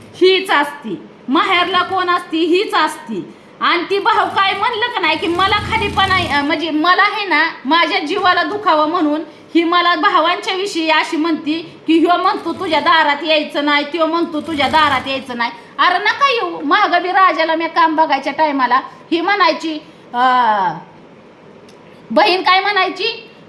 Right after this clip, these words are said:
"काय तुझं एवढं काम, काम, काम करते, एवढं काय सुटलंय त्याच्या इथं राहून करेल की मस्त त्यो काम." बर, भा-, भाऊ काय म्हणायचा मोठा की "त्या जहागीरदारणीच्या बा-, दारात मला जायचं नाही,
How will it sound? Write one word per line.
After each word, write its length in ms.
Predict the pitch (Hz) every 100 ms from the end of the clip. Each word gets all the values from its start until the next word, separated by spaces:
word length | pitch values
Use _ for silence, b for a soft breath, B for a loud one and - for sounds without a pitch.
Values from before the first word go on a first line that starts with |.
| -
"काय 200 | 427 415
तुझं 280 | - 539 403
एवढं 600 | 427 440 349 320 294 277
काम, 320 | - 392 359
काम, 240 | 339 349
काम 240 | 339 349 311
करते, 760 | 349 311 - 392 339 226 285
एवढं 220 | 381 403 359
काय 240 | 381 381
सुटलंय 380 | - - 359 302
त्याच्या 280 | 403 403 381
इथं 220 | 415 359
राहून 340 | 403 403 359
करेल 320 | 330 440 403
की 80 | 330
मस्त 300 | 311 294 -
त्यो 100 | 220
काम." 220 | 208 196 202 - - - - - -
बर, 420 | 220 320 311 285 233 214
भा-, 300 | 403 359 311
भाऊ 260 | 370 440
काय 160 | 427 392
म्हणायचा 380 | 403 403 370 349
मोठा 340 | 403 370 359 - -
की 60 | 302
"त्या 140 | 339
जहागीरदारणीच्या 840 | 320 427 392 339 285 339 320 302 285
बा-, 260 | 285 311 269
दारात 380 | 349 330 285
मला 240 | 302 302 262
जायचं 420 | 302 277 285 262
नाही, 220 | 302 339